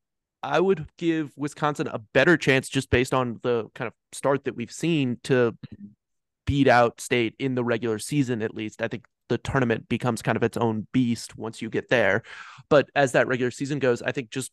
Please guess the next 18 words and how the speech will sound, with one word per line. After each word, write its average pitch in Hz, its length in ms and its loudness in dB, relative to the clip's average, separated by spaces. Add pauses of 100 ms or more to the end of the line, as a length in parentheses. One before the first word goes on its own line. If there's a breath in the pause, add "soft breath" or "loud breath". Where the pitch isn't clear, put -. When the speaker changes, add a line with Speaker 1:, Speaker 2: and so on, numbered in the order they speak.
(120)
Speaker 1:
you 131 80 0
know, 120 140 0 (340)
based 131 220 -2
on 127 160 -2
the 117 160 2 (140)
points 135 320 0
that 139 80 4
have 127 100 4
been 120 140 2
banked 120 260 2
so 104 120 -2
far, 151 340 4
it's 104 160 -4
gotta 131 220 0
be 113 120 -6
Wisconsin, 107 500 -8
who 110 200 -4
is, 104 140 -4